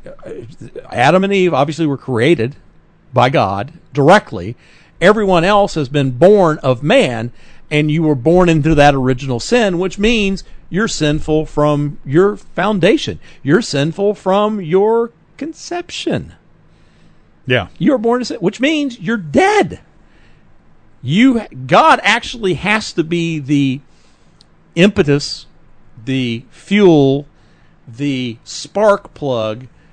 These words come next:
Speaker 1: the actual operator of you being even able to accept him. You don't just up one day and decide for yourself, "Hey, I'm gonna accept God now because I've held him off long enough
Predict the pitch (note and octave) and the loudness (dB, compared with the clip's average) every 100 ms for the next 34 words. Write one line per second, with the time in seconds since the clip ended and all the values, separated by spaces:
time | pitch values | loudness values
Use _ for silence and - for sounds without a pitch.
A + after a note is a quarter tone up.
0 | - - B2 C#3 C3+ B2+ B2 - - - | -20 -12 -4 -2 0 -2 -6 -14 -20 -20
1 | _ D3+ E3 G#3+ - A#3+ F#3 E3+ D#3 - | _ -2 0 0 -2 -4 -2 -2 -2 0
2 | E3 A#3 G3 D3 B2+ A2+ G#2 A2 C#3 - | 2 2 0 0 0 0 -2 -4 -4 -8
3 | - - - - - - - - - - | -20 -20 -20 -20 -20 -20 -20 -20 -20 -20
4 | - - - F#3+ G#3 B3 G#3+ B3+ B3+ B3+ | -20 -16 -6 -4 0 0 0 -2 -2 -2
5 | B3+ C4 C#4+ D4 D#4 C#4+ D#4+ - F4+ G4 | 2 2 0 -2 -2 0 -2 2 2 2
6 | - A4+ G#3 - _ _ _ _ _ _ | 2 0 0 -8 _ _ _ _ _ _
7 | _ _ - F#3 F4+ A#3+ G#3 - - F#3+ | _ _ 0 4 4 2 -4 -2 0 0
8 | - F3+ D#3+ D3 E3 C#3+ B2+ D3 F3+ F3 | -2 -4 0 4 4 2 -2 2 4 4
9 | D3 C#3+ C3 B2 F#3+ G3 D#3 - D#3+ G#3 | 0 -4 -4 -2 2 4 4 4 4 4
10 | D#3+ G#3 F#3 E3 B2+ - F3 - A2+ F3 | 4 2 0 -4 -4 -2 -4 -2 0 4
11 | F3 B2 B2 B2+ C3+ C#3+ C3 C3 C#3 D#3 | 4 2 -2 -2 -2 -2 -2 0 0 2
12 | D#3+ C3+ D#3+ E3+ - C#3+ C#3 B2+ C#3 C#3 | 0 0 0 0 0 -2 -2 0 2 0